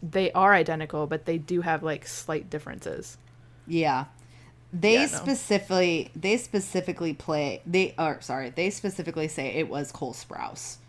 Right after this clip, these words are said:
Speaker 1: Okay. I
Speaker 2: Like,
Speaker 1: think
Speaker 2: it
Speaker 1: you're right,
Speaker 2: wasn't
Speaker 1: 'cause I
Speaker 2: a
Speaker 1: think I
Speaker 2: combination
Speaker 1: saw
Speaker 2: of
Speaker 1: it in,
Speaker 2: the
Speaker 1: like, the
Speaker 2: two.
Speaker 1: credits, like, it would say Cole, it didn't,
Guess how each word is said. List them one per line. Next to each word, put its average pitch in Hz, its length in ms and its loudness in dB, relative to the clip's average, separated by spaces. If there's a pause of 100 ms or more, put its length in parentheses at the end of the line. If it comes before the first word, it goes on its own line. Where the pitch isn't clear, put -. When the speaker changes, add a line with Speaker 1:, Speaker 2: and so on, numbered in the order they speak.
(180)
Speaker 1:
Okay. - 200 -8
I 190 100 -8
Speaker 2:
Like, 151 200 2
Speaker 1:
think 269 140 2
Speaker 2:
it 185 40 4
Speaker 1:
you're 190 80 4
right, 165 100 4
Speaker 2:
wasn't 165 160 2
Speaker 1:
'cause - 20 4
I 196 40 4
Speaker 2:
a 190 40 0
Speaker 1:
think 233 120 2
I - 60 4
Speaker 2:
combination 147 220 2
Speaker 1:
saw 160 180 4
Speaker 2:
of - 80 -2
Speaker 1:
it - 20 -4
in, 147 100 -4
Speaker 2:
the 147 60 -2
Speaker 1:
like, 131 140 -2
the 123 60 -4
Speaker 2:
two. 131 60 -4
Speaker 1:
credits, 123 600 -6
like, - 260 -10 (300)
it - 140 -4
would - 160 -8
say - 160 -8
Cole, - 360 -6
it - 60 -12
didn't, - 400 -10